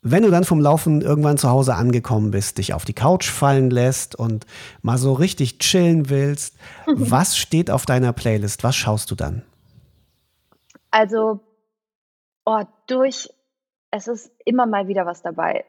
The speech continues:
Speaker 2: Ganz oben, um zu entspannen, sind immer Tierdokumentationen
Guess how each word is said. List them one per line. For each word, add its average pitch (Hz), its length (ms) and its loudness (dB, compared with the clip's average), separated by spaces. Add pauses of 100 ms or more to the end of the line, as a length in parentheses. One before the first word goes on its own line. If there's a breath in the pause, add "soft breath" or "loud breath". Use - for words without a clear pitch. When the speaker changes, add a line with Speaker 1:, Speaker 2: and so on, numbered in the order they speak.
Speaker 2:
Ganz 226 320 -2
oben, 226 480 -2
um 202 460 -6 (180)
zu - 140 -4
entspannen, 214 720 -2 (260)
sind 208 300 -4
immer 214 340 -4 (100)
Tierdokumentationen 247 1300 -2